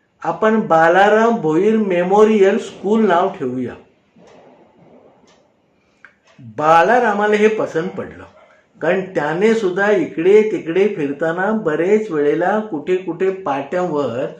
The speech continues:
मेमोरियल लिहिलेलं बघितलं होतं आणि त्याने ज्याला वजन पडतो,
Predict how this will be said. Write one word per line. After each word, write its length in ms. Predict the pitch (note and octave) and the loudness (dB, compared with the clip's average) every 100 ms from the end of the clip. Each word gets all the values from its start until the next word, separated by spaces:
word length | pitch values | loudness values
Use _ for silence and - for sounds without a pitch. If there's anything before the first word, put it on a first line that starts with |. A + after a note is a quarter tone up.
| - _ - | -20 _ -12
मेमोरियल 840 | C#3+ E3+ F#3+ G3 A3 A#3 A3 A3 A3 | -2 4 4 8 8 8 8 6 4
लिहिलेलं 440 | E3+ E3+ F#3 F#3+ | 0 2 2 0
बघितलं 400 | C#3+ D3 G3+ F#3 | -4 -6 -4 -2
होतं 440 | C3+ A#2+ C3 D#3+ F#3+ - - | -2 -2 -4 -4 -6 -16 -10
आणि 180 | F3 B3 A3 - | -4 -4 -4 -2
त्याने 240 | F3+ A3 | 0 0
ज्याला 320 | G3+ F3+ F#3+ | 2 2 4
वजन 580 | A3 D3 D3 D3+ A3 C4+ | 4 2 -2 2 4 4
पडतो, 680 | A#3+ F#3 D#3 D3+ D#3+ C#3+ - | 4 2 2 -2 -2 -2 -4